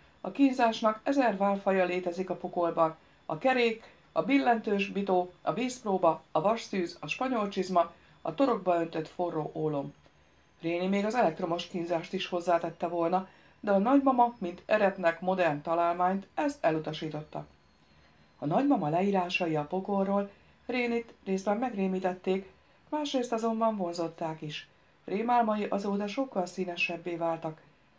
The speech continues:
Egyszer mint azonban mégsem tudott egészen hinni a nagymamájának, mert ha tényleg van pokol,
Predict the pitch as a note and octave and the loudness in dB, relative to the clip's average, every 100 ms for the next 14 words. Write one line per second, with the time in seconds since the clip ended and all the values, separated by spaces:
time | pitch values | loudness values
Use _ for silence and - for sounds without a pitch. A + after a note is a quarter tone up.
0 | _ _ A3+ A#3 B3 A#3+ A#3 A3 G#3 A3 | _ _ -6 -2 -2 -2 -6 -6 -6 -4
1 | G#3+ G#3+ G#3+ B3 - C4 G#3+ F#3+ F#3 F#3+ | 2 2 2 -2 -2 -4 0 -2 0 -2
2 | F#3+ F#3 - F#3 F#3+ F#3 F3 E3+ F3+ F3 | -2 -2 -2 -2 -2 -2 -2 0 0 0
3 | E3+ F3 F3 E3+ F3 F#3 - _ _ _ | 0 0 0 0 0 -4 -12 _ _ _
4 | _ - A#3 A#3 A3 A#3+ C#4+ D4+ C#4 B3+ | _ 0 2 2 0 2 2 4 0 0
5 | A#3 A#3 A#3 A#3+ | -2 -2 4 4